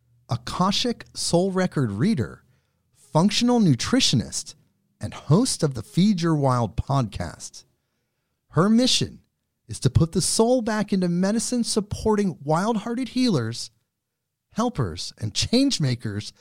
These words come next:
get to the root causes of their challenges with their health, body, and soul path, and awaken their innate healing capacity through reconnection to nature and their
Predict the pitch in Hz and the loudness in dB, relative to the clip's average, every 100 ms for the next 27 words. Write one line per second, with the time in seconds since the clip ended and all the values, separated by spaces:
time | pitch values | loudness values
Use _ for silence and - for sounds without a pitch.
0 | _ _ _ - 180 226 - - 139 113 | _ _ _ 2 2 2 -2 0 2 2
1 | 110 220 233 - - 196 202 - 82 78 | 4 2 2 -8 -4 0 0 -4 -10 -14
2 | - _ _ _ _ _ _ 117 117 175 | -18 _ _ _ _ _ _ -8 0 0
3 | 196 139 101 110 120 156 - 123 117 - | 2 -2 -2 -4 -2 -4 -4 -4 -4 -4
4 | 90 - 135 135 262 - _ _ _ _ | -8 -6 -2 0 -2 -8 _ _ _ _
5 | _ _ _ _ _ 143 139 165 190 214 | _ _ _ _ _ 0 2 2 0 -2
6 | - _ _ _ - - 180 294 - 92 | -10 _ _ _ -8 0 4 4 4 0
7 | 76 - - _ _ _ _ _ _ _ | -2 -14 -20 _ _ _ _ _ _ _
8 | - 113 107 160 214 254 202 160 135 - | -2 0 4 2 2 2 4 4 2 -4
9 | _ 127 120 147 226 - - 240 285 214 | _ 0 4 4 2 -4 0 2 2 0
10 | 127 107 85 - 82 78 - _ _ _ | 0 -2 -4 -8 -10 -12 -18 _ _ _
11 | _ _ _ - 120 101 202 226 220 208 | _ _ _ 0 0 2 0 0 -2 0
12 | - 165 139 175 202 220 214 214 _ _ | -2 -2 0 0 0 -2 -4 -8 _ _
13 | _ _ _ _ _ 143 135 | _ _ _ _ _ 0 0